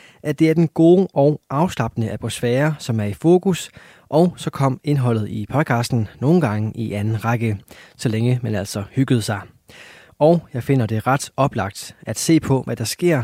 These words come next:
når der er kvinder, som sidder bag mikrofonen i stedet for. Efter at være gået igennem de samtalepodcast, som vi har sendt her i programmet over det seneste halvandet års tid, så fandt jeg frem til tesen om, at kvinder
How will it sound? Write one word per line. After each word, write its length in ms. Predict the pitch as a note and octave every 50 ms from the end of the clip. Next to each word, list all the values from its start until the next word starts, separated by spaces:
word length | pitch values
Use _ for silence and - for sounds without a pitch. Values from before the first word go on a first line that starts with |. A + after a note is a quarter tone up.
| G#2 -
når 100 | - C3
der 80 | B2 B2+
er 80 | B2
kvinder, 400 | B2 - - - D3 D#3 F3 F3+
som 180 | E3+ - B2 G#2+
sidder 300 | - - - B2 A2+ G#2+
bag 200 | G#2 - G#2+ G#2 -
mikrofonen 640 | G#2+ G2+ - G#2+ - D3+ E3 E3 D3+ B2+ A2+ G#2 G2 -
i 80 | -
stedet 460 | A#2+ - - - A#2 G#2 F#2+ - - -
for. 340 | - - - A#2+ G#2 G2 - - _ _ _ - - - - - - - - - _ _ _ _
Efter 280 | - D3 C#3+ - - B2
at 180 | A#2 A2 G#2+ G#2+
være 160 | A2 G#2 G#2
gået 200 | - - G#2+ G#2
igennem 400 | G2+ - C#3+ C#3+ B2+ A2+ G#2 G2
de 140 | - D#3 D3+
samtalepodcast, 1040 | - - A#2+ C3+ D3 - A2+ A2+ A2 - A2+ A#2+ - - A2 A2 A2+ - - - -
som 260 | - - B2 G#2 F#2+
vi 60 | G2 G#2
har 80 | G2+
sendt 360 | G#2+ - C3 B2+ A#2+ - - -
her 180 | - - B2+ A2
i 80 | G#2
programmet 500 | G2+ A2 G#2 - C#3 D3 E3 D#3 B2+ A2+ - - - - - - -
over 220 | - B2+ A2+ A2
det 120 | G#2+ G#2+ G2
seneste 400 | - - A#2+ B2+ B2 - - A2+
halvandet 400 | G2+ G2+ G#2+ G#2+ G#2+ A#2+ B2+ A2+
års 160 | G2 F#2+ -
tid, 220 | - - G3 F#3+ - - - - - - - - _ _ _
så 160 | - - F#3+
fandt 140 | E3+ F3+ E3+
jeg 100 | E3+ E3
frem 180 | - E3+ E3+ D3+
til 260 | - - D3 D3+ C#3+ - -
tesen 540 | - - - E3+ F#3 G3 - - - G2+ -
om, 260 | G#2+ G#2 G#2 - A#2+ C3 -
at 260 | - A#2+ - - - _
kvinder 400 | - - - - C3 C#3+ E3 E3